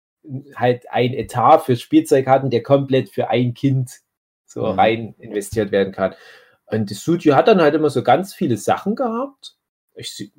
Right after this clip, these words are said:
Speaker 1: sehe ja manchmal so ihre alten Spielzeuge oder hat auch so andere Sachen machen können, wie Reitschule. Und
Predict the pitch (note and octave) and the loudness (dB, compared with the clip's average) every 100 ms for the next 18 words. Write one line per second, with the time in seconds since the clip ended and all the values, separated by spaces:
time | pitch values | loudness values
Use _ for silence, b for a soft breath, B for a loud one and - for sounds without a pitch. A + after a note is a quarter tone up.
0 | C3 - A2+ C#3 D3 C3 C#3 C#3+ C3 B2+ | -20 -4 4 6 6 4 2 0 0 2
1 | B2 A2 G#2 B2 B2 - C3+ E3 E3 F3+ | 0 2 2 0 -4 -10 -2 -2 0 0
2 | F#3 F#3 F#3 E3 G2+ G2+ G2+ G2 A#2 A2+ | 2 0 -2 0 0 2 0 0 0 -2
3 | - - A#2+ C#3+ C#3+ D#3 D3 D3+ C#3+ D3 | -4 -2 -2 -2 0 2 2 0 -4 -4
4 | C#3 C#3+ A#2+ G#2+ F2+ A2+ C3 - - C3 | -4 -4 -2 -2 0 0 0 -4 -10 -6
5 | C3+ B2+ A#2+ A#2 A#2+ A2+ A2 G#2 | -4 -2 0 0 -2 -4 -6 -10